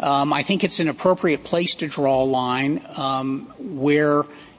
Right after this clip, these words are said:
uh, you would be able to distinguish between the risks to the worker of an active on-the-line locomotive versus one that had been mothballed, essentially. And, um,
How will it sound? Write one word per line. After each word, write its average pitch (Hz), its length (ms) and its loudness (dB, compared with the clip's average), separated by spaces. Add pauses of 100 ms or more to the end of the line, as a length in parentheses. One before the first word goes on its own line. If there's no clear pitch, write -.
uh, 151 340 -6
you 165 580 -4
would 160 180 4
be 165 220 2
able 208 160 6
to 180 140 -2
distinguish 196 680 4
between 170 420 0
the 156 80 2
risks 156 480 0
to - 160 -2
the 160 100 0
worker 151 560 0
of 147 220 -2
an 135 200 -2
active 156 640 0 (120)
on-the-line 147 1200 0 (100)
locomotive 147 720 2
versus 147 480 -2
one 147 300 0
that 135 140 -2
had 131 180 -8
been 139 160 -4
mothballed, 160 760 4 (320)
essentially. 190 680 0 (500)
And, 160 400 2 (920)
um, 156 320 2